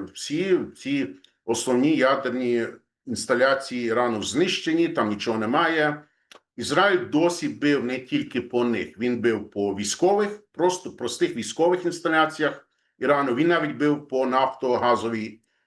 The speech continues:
інфраструктурі Ірану, тому що мета Ізраїлю і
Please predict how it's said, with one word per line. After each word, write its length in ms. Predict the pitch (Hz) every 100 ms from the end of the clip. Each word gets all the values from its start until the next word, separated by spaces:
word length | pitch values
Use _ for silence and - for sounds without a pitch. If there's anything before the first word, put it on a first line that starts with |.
| -
інфраструктурі 920 | 151 147 135 - 151 147 - 143 143
Ірану, 480 | 127 123 110 87 82
тому 140 | 113 113
що 200 | - 117
мета 600 | 117 117 185 214 220 - _ _ -
Ізраїлю 680 | 113 127 143 156 156 151
і 80 | 139